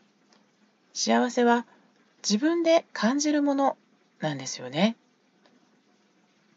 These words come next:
ツインレイとの出会いは自分との出会い。魂の片割れですから、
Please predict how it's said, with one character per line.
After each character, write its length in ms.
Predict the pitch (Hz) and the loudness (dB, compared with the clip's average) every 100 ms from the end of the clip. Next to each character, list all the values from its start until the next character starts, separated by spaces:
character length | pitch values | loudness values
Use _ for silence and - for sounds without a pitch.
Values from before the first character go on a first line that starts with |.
| _ _ _ _ _ _ _ _ _ | _ _ _ _ _ _ _ _ _
ツ 180 | - 247 | -4 2
イ 80 | 302 | 2
ン 60 | 339 | 2
レ 120 | 277 | 0
イ 40 | |
と 120 | 202 | 0
の 140 | 165 139 | -6 -6
出 160 | 135 | -6
会 160 | 143 165 | -2 -4
い 40 | |
は 280 | 143 139 139 - _ _ _ _ - | -4 -6 -8 -14 _ _ _ _ -6
自 220 | - 165 | -2 0
分 280 | 214 285 294 | 2 2 0
と 160 | - | -2
の 240 | 262 180 - | 0 -2 -4
出 180 | - 131 | -12 -8
会 160 | 127 131 | -8 -10
い。 40 | _ _ _ _ _ _ _ _ _ _ _ | _ _ _ _ _ _ _ _ _ _ _
魂 420 | - 240 208 - 151 | 0 2 4 2 -4
の 120 | 135 | -10
片 260 | 139 165 | -10 -6
割 120 | 170 165 | -4 -4
れ 60 | |
で 100 | 170 | -4
す 120 | 175 | -8
か 80 | - | -10
ら、 280 | 131 156 262 | -8 -6 -6